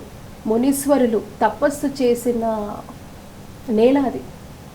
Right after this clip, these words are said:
ఇక్కడ లేడు, అక్కడ లేడని ఎటువంటి సందేహం లేకుండా కృష్ణా జిల్లాలో ఎన్ని ఆలయాలు ఉన్నాయో.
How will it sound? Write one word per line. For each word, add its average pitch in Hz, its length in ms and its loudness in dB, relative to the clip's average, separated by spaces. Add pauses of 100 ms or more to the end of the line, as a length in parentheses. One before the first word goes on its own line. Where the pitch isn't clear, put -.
(640)
ఇక్కడ 277 340 4
లేడు, 269 340 4
అక్కడ 262 280 4
లేడని 254 480 2
ఎటువంటి 254 420 2
సందేహం 240 520 2
లేకుండా 220 560 0 (640)
కృష్ణా 277 320 2
జిల్లాలో 240 460 2
ఎన్ని 220 420 4
ఆలయాలు 262 480 2
ఉన్నాయో. 226 320 0